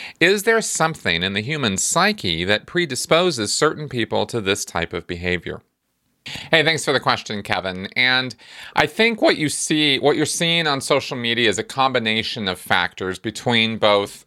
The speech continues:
um, you know, people's ideas about wa-, you know, wa-, wanting to share ideas, wanting to,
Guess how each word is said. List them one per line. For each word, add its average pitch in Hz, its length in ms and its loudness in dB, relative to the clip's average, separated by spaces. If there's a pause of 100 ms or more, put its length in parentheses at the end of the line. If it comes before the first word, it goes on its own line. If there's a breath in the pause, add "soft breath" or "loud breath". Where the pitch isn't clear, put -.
um, 90 520 0
you 113 100 -8
know, 92 240 0
people's 156 640 -2
ideas 117 680 0
about 104 440 -2
wa-, 104 280 -2
you 127 140 -4
know, 135 80 0
wa-, 160 160 4
wanting 185 320 2
to 160 80 0
share 151 380 2
ideas, 113 480 0
wanting 123 340 -2
to, 107 380 -4